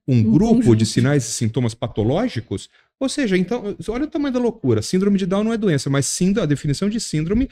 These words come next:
Speaker 2: É.
Speaker 1: é um conjunto de sinais e sintomas patológicos. Patológico, sinônimo de doentio. Patologia, doença. E a gente fala que não é. Então, por que que eu tô dizendo isso? Porque eu também acho que não é. Só que nós precisamos entender que nós estamos
Speaker 2: Uhum.
Speaker 1: fazendo esta afirmação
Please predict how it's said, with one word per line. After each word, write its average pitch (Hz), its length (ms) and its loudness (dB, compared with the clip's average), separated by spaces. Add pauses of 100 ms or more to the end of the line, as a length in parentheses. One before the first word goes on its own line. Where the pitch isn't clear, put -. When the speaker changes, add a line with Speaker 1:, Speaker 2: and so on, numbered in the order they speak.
Speaker 2:
É. 190 160 -6
Speaker 1:
é 143 40 2
um 147 60 4
conjunto 180 340 0
de - 60 -20
sinais 190 240 -2
e - 40 -12
sintomas 190 340 -4
patológicos. 175 840 -2
Patológico, 175 480 -4
sinônimo 240 220 -8
de - 100 -20
doentio. 233 480 -4 (280)
Patologia, 190 680 -2
doença. 165 640 -2 (300)
E 120 80 -2
a 135 80 2
gente 151 160 -4
fala 165 200 -6
que 170 140 -8
não 262 180 -8
é. 120 140 -8 (300)
Então, 185 320 0
por 196 80 -10
que 220 100 -2
que - 60 -4
eu 254 40 0
tô 202 140 2
dizendo 117 400 2
isso? 82 280 -2
Porque 113 120 -8
eu 196 80 -2
também 294 300 -4
acho 226 260 -4
que - 80 -4
não 214 200 -2
é. 131 260 -2 (340)
Só - 220 -4
que 165 100 -6
nós 180 160 -2
precisamos 233 400 -2
entender 127 840 0 (140)
que - 80 -8
nós 131 160 0
estamos 208 300 -2
Speaker 2:
Uhum. 185 40 -10
Speaker 1:
fazendo 110 300 0
esta 156 240 -2
afirmação 131 800 -2